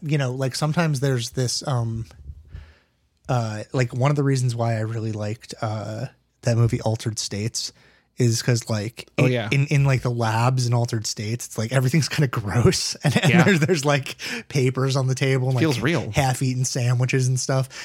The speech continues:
Speaker 1: where, and then, like, it's, it's not like, you know, uh, like, labs in, in, in most sci-fi movies where it's, like, all gleaming metal and glass and stuff like
Speaker 2: Right.
Speaker 1: that. So th-, this felt like,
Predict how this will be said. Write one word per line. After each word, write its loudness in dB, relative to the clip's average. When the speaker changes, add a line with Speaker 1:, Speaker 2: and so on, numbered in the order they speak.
Speaker 1:
where, 2
and 0
then, 4
like, 0
it's, -4
it's -2
not 4
like, -2
you 0
know, -2
uh, -4
like, -2
labs 0
in, -6
in, -4
in -6
most 0
sci-fi -4
movies -6
where -4
it's, -8
like, -6
all 0
gleaming 0
metal -6
and -8
glass -6
and -6
stuff -8
like -4
Speaker 2:
Right. 4
Speaker 1:
that. -8
So 0
th-, 0
this 2
felt -2
like, -4